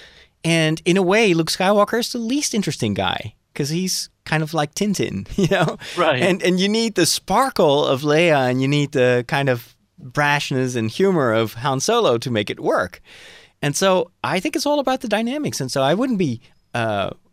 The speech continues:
Speaker 1: I wouldn't be worried about a strong female role. I'm pretty sure the other roles will be strong as well. And the description seems to indicate that because the, the, well, the males, for once, are, are, are,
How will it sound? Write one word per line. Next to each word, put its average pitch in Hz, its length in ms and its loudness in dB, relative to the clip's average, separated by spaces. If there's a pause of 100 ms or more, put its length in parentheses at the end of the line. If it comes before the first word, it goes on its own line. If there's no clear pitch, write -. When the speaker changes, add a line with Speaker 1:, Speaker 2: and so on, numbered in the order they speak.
(100)
Speaker 1:
I 120 80 -4
wouldn't 269 220 -2
be 135 80 -2
worried 95 400 -2
about 92 280 0
a 90 60 -4
strong 110 540 -2
female 120 540 -2
role. 156 300 2
I'm 113 180 0
pretty 143 200 -6
sure 135 200 -4
the 120 100 -2
other 123 160 -2
roles 110 300 -2
will 110 140 -2
be 107 240 -6 (360)
strong 110 400 -2
as 107 100 -6
well. 175 240 2
And 131 240 -4 (320)
the 151 100 0
description 160 460 -2
seems 147 240 -2
to 117 80 -2
indicate 165 380 0
that 98 200 -4
because - 300 -8
the, 120 80 -4 (160)
the, 107 240 -2 (240)
well, 113 100 -2
the 98 100 -2
males, 147 400 2 (340)
for 131 180 -2
once, 110 240 -2
are, 117 180 0
are, 113 260 2
are, 120 420 -2